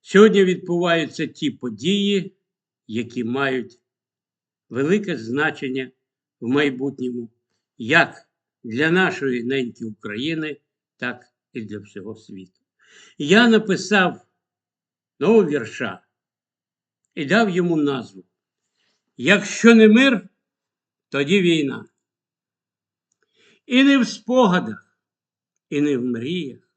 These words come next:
В сьогоденні війна повсюди, відповідних до цього діях,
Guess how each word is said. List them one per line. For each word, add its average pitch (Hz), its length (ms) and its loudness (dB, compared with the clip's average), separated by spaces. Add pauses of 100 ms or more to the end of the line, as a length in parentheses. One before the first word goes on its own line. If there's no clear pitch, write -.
(540)
В - 80 -20
сьогоденні 208 920 2
війна 208 580 4
повсюди, 190 1080 0 (280)
відповідних 170 1200 0
до 139 140 -6
цього 135 400 -6
діях, 139 560 -12